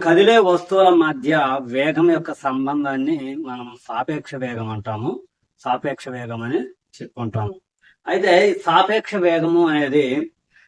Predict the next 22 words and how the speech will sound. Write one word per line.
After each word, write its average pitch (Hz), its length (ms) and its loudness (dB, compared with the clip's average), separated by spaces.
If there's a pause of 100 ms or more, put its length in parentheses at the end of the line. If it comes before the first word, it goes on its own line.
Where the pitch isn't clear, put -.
(140)
నాలుగు 175 520 4
విధాలుగా 165 440 4 (100)
ఉంటుందన్నమాట. 120 640 -2 (120)
ము-, 120 300 -4 (140)
first 131 260 -8
of - 160 -12
all, 143 160 -2 (600)
four, 147 200 -2 (720)
మెయిన్ 185 300 6
గా 196 80 8 (180)
రెండు, 151 280 4 (720)
మళ్ళీ 202 200 6
అవి 185 240 6
రెండు 139 300 4
రకాలు, 107 340 -6
కాబట్టి 131 400 -4
మొత్తం 127 240 -8 (140)
నాలుగు 131 300 2
అని 117 120 0
చెప్తా 110 320 -8
ఉన్నాను. 90 200 -16 (560)
ఒకటి, 147 300 -4